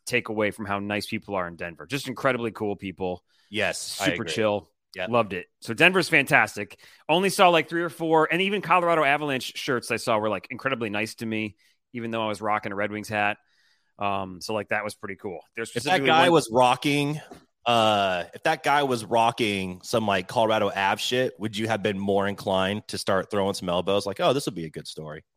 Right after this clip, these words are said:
Speaker 1: Yeah. Yep. I would have
Speaker 2: That
Speaker 1: channeled
Speaker 2: would have been
Speaker 1: D-Mac.
Speaker 2: hilarious if, like, that would have happened and you're both are wearing, like, Red Wings and, and, uh, Colorado Avalanche gear. Not that the situation was hilarious, but that would have added, like, another layer to everything. Like,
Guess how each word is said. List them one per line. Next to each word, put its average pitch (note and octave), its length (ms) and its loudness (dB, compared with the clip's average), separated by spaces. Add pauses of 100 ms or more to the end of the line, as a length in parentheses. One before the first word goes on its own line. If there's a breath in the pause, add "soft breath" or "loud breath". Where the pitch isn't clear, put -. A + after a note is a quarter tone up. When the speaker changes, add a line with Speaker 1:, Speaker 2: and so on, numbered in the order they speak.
(220)
Speaker 1:
Yeah. A#2 260 -4 (360)
Yep. A#2 260 0 (240)
I A2+ 60 -4
would A#2+ 120 0
have A#2 60 -2
Speaker 2:
That - 60 -10
Speaker 1:
channeled F#3 240 6
Speaker 2:
would C#4+ 100 8
have A3 100 4
been - 80 4
Speaker 1:
D-Mac. D3+ 220 4
Speaker 2:
hilarious C3+ 420 4
if, C3 120 2
like, A2+ 200 2
that A2+ 180 2
would A#2+ 140 2
have A2+ 120 -2
happened A2 440 0
and A2 100 2
you're G#2+ 200 2
both G#2+ 260 4
are G#2 160 2
wearing, G2 420 -2
like, F#2 260 -2
Red G2+ 240 -2
Wings G2 340 -6
and, F#2 320 -8 (120)
and, F2+ 320 -6
uh, E2+ 200 -2
Colorado G#2 360 0
Avalanche G2 640 -2
gear. A#2+ 340 0 (540 loud breath)
Not D#3 120 0
that - 120 -20
the A#2 80 -10 (120)
situation A#2+ 540 0
was C#3+ 160 4
hilarious, D3 480 2
but C3 100 0
that D3+ 140 0
would F3 120 2
have C3+ 120 0
added, C3+ 260 2
like, A2 200 0
another A2+ 300 2
layer G2 360 0
to G2 160 -8
everything. F2+ 460 -4
Like, F2+ 180 -6